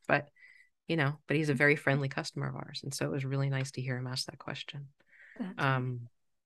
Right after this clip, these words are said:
Speaker 1: yeah. So it's interesting. It, so, so the Cisco account managers that can sell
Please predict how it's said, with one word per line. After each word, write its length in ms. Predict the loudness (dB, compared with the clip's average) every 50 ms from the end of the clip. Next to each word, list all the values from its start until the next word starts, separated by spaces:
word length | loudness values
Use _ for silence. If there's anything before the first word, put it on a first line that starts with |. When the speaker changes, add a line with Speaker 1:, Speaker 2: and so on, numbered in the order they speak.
| _ 2
Speaker 1:
yeah. 340 | 6 6 10 10 10 10 10
So 180 | 10 12 12
it's 320 | 12 12 12 12 10 10 8
interesting. 520 | 8 10 10 8 10 10 10 8 10 10
It, 260 | 8 6 6 2 2
so, 240 | 6 8 8 8 6 4 2
so 220 | 4 6 8 8
the 100 | 8 6
Cisco 640 | 6 6 6 6 8 8 10 10 12 10 10 8 6
account 320 | 4 4 6 6 6 8 8
managers 360 | 8 8 8 6 4 4 6
that 100 | 4 4
can 100 | 4 2
sell 220 | 2 2 2 2